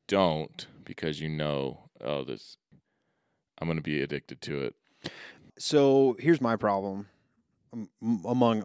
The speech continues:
Speaker 2: many things. When I choose to do something, it's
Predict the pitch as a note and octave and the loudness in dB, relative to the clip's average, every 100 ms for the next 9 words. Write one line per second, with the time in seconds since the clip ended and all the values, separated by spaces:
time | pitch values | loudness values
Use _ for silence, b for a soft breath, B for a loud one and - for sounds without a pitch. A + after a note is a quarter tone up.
0 | A2 A2 G2+ G2 - G2 F#2 F2+ - _ | -2 -2 -4 -8 -8 -10 -10 -10 -12 _
1 | A#2+ A#2 A#2 B2 A2+ - - A#2+ A#2+ - | -4 -2 0 0 -2 -6 -2 0 0 -4
2 | G#2+ A2 A2 - A#2+ - B2+ C#3 C#3+ _ | -8 -4 -2 0 -2 -2 -4 -4 -10 _
3 | _ _ G#2 - | _ _ -16 -16